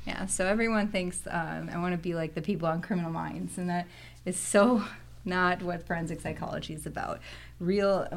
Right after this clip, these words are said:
profiling isn't really a real job. There's, like, only two people that really do it for a living, and they sit in a basement in the F B I building. <laughs> They don't actually go out and fly anywhere and do,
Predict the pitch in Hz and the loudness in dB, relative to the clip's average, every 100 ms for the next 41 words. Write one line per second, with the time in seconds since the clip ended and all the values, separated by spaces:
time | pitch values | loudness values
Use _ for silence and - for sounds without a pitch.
0 | 160 180 - 214 190 175 170 165 170 165 | -8 -6 0 2 4 2 2 0 -2 -4
1 | - - 170 185 190 202 196 202 185 - | -6 -6 -4 -2 0 0 0 -2 -4 -6
2 | 185 190 190 190 190 190 175 156 135 143 | -4 -2 -2 2 2 4 0 -4 -6 -10
3 | - 180 160 156 - 185 175 175 175 180 | -8 -6 -4 -6 -6 -6 -6 -8 -4 -4
4 | 175 165 165 170 165 160 156 156 151 - | -2 -4 -6 -8 -6 -6 -6 -6 -10 -14
5 | - 175 180 180 180 - 165 165 165 165 | -4 2 4 4 0 -4 -4 -2 -2 -2
6 | 180 190 - - - - 170 165 165 170 | -2 -2 -6 -14 -18 -8 -4 -2 -2 -2
7 | - 170 156 156 - - 170 175 - 175 | -2 -2 -2 -4 -4 -4 -2 -4 -2 -4
8 | 165 170 - 170 160 165 175 175 185 226 | -2 -4 -2 -2 0 0 0 2 6 6
9 | 190 240 190 190 156 - - 185 180 185 | 6 6 6 8 6 6 2 4 4 6
10 | 175 180 196 - 175 170 175 180 180 180 | 6 6 4 0 0 2 2 2 4 4
11 | 180 180 175 170 180 175 180 175 180 | 4 4 4 2 -2 0 2 4 4